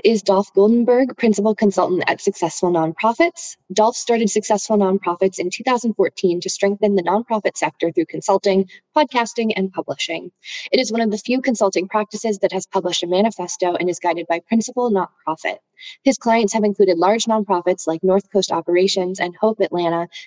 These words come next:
and also small but mighty nonprofits like the Transgender Legal Defense and Education Fund and Pebble Tossers. Dolph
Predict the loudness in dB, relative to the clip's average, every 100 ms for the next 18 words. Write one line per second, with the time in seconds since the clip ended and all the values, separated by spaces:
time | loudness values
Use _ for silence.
0 | -2 0 2 0 0 2 2 0 0 2
1 | 2 2 -2 -2 -2 -2 -4 -6 -6 -4
2 | -2 -2 -2 -4 -4 -6 -6 -8 -6 -4
3 | -4 -4 -6 -6 -4 -4 -2 0 0 0
4 | -4 -10 -6 -4 -2 -4 -4 -6 -6 -8
5 | -8 -4 -4 -6 _ -20 -4 2 2 2